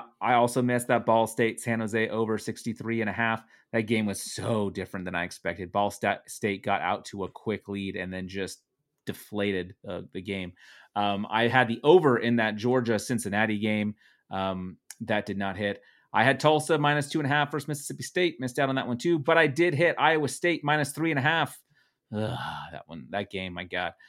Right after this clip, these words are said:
Texas A and M minus seven U N C and N C State plus two and a half. Here's the bitch about all of this. I didn't wanna put money against Oregon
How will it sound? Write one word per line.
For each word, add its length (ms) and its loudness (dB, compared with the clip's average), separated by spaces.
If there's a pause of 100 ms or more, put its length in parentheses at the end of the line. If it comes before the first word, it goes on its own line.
(140)
Texas 300 2
A 80 6
and 100 2
M 140 2
minus 280 2
seven 280 2
U 120 2
N 100 -2
C 360 -4 (320)
and 280 2
N 140 0
C 180 0
State 320 0
plus 220 0
two 140 -2
and 80 2
a 40 -2
half. 260 2 (180)
Here's 300 4
the 100 4
bitch 380 4
about 240 6
all 160 8
of 100 2
this. 320 -8 (220)
I 120 8
didn't 260 4
wanna 200 4
put 240 4
money 440 6
against 380 2
Oregon 600 2